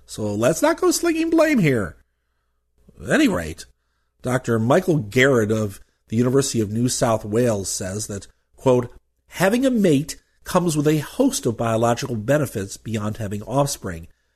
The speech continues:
and yet there are some drawbacks. For a better understanding of the biological effects of sexual conflict and parental investment, we are teasing apart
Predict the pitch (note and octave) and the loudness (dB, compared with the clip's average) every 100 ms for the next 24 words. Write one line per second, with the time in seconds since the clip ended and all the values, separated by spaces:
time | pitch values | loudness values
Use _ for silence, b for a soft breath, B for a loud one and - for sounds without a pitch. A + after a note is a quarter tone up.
0 | _ - G2 G2+ A2+ - b b - B2 | _ -12 -4 2 2 0 b b -2 2
1 | C#3+ D3 F#3+ A#3 B3+ E4 F3+ - - - | 2 2 -2 0 0 2 0 -2 -10 -14
2 | - _ _ _ _ _ - D3+ D#3+ A3+ | -14 _ _ _ _ _ 0 4 6 6
3 | G#3 F3+ D3+ - E3+ E3 D#3+ C#3+ C#3+ D3 | 4 2 0 2 2 4 0 2 2 4
4 | C#3 C#3 C#3 A#2+ A2+ C#3 B2 - A2+ G#2+ | 4 2 0 -4 -2 -2 -2 -2 -4 -4
5 | _ _ _ _ - D#3+ - B2+ A2+ - | _ _ _ _ -4 -2 -2 -2 -2 -4
6 | D#3 C3+ C3+ - G2+ G#2+ A2+ G#2 - A#2 | -2 -2 -2 -8 -10 -8 -8 -10 -4 -2
7 | C3 A2+ A2 F#2 A#2+ C3 - F#2+ - b | -2 -4 -4 -2 -2 -2 -6 -12 -14 b
8 | b b D#3+ E3+ E3 - C4 B3+ A#3 G#3+ | b b 0 0 2 2 2 2 0 -4
9 | - A2+ A2 | 0 2 2